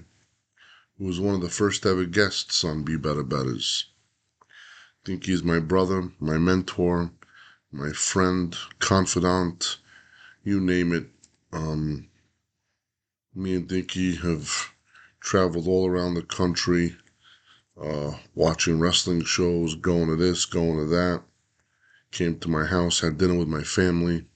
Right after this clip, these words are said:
Um, I knew a lot of stuff, uh, deep about him. He knew a lot of stuff deep about me. We had an incredible friendship, an incredible bond.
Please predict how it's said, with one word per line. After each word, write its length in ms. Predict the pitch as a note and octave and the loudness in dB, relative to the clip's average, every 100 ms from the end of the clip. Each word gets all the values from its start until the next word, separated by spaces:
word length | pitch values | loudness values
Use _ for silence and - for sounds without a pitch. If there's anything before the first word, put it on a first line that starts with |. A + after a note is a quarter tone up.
| _ _ _ _ _ _ _ _ _ _ _ - | _ _ _ _ _ _ _ _ _ _ _ -14
Um, 560 | D2+ D2+ C#2+ C#2+ C#2 - _ _ _ _ _ _ _ _ - | -10 -6 -6 -6 -8 -12 _ _ _ _ _ _ _ _ -10
I 120 | E2 | -6
knew 140 | E2+ D#2+ | -4 -4
a 40 | |
lot 240 | D#2+ E2+ | -2 0
of 100 | D#2 | 0
stuff, 400 | - - F2 E2 | 0 0 0 0
uh, 120 | E2 - C2+ - | -4 -4 -6 0
deep 240 | F#2 - | 2 2
about 320 | D2 D#2 D#2+ | 0 0 2
him. 460 | F#2 F2+ E2+ D#2+ - _ - - - _ | 2 2 2 -2 -8 _ -20 -20 -20 _
He 140 | F2 | -4
knew 120 | D#2+ | -4
a 80 | D#2 | -2
lot 80 | D#2+ | -2
of 80 | - | -2
stuff 300 | E2+ D2 E2 | -2 -2 0
deep 200 | E2 D2+ | 0 0
about 300 | D2 C#2+ D2 | 0 2 2
me. 360 | E2 F2 E2 - _ _ _ _ _ _ _ _ _ _ - - - - - | 4 2 0 -6 _ _ _ _ _ _ _ _ _ _ -20 -20 -20 -12 -2
We 80 | |
had 80 | F2+ | 0
an 80 | E2 | 0
incredible 480 | D#2+ - G2 F2 D#2+ | -2 2 2 2 -4
friendship, 760 | - G2 F#2+ F#2 G2+ F#2 - - _ _ _ - - _ | -2 0 2 2 0 -2 -6 -20 _ _ _ -20 -20 _
an 80 | D#2+ | -8
incredible 500 | D#2+ - G2 F2+ D#2+ | -8 0 2 2 -2
bond. 600 | C#2+ F2+ F#2 F#2 F2+ D#2+ | -2 0 2 2 0 -4